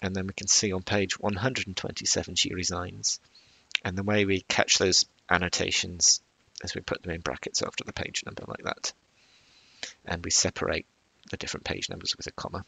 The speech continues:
So if there'd been another one, I would write comma two hundred or whatever. Um, so next. Uh,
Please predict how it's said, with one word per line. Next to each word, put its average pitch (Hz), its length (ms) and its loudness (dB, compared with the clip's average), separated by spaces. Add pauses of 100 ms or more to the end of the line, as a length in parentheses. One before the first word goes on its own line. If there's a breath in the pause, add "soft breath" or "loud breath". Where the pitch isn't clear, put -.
So - 140 -2
if - 80 -4
there'd 85 140 0
been 82 180 -2
another 80 260 -8
one, - 220 -4
I 85 120 -4
would - 140 -12
write 69 180 -6 (100)
comma - 300 -8 (580)
two - 240 0
hundred - 300 -10 (180)
or - 80 -6
whatever. - 340 -10 (2000 loud breath)
Um, 90 380 -4 (360)
so - 240 2 (220)
next. - 560 -4 (3000)
Uh, 82 440 -8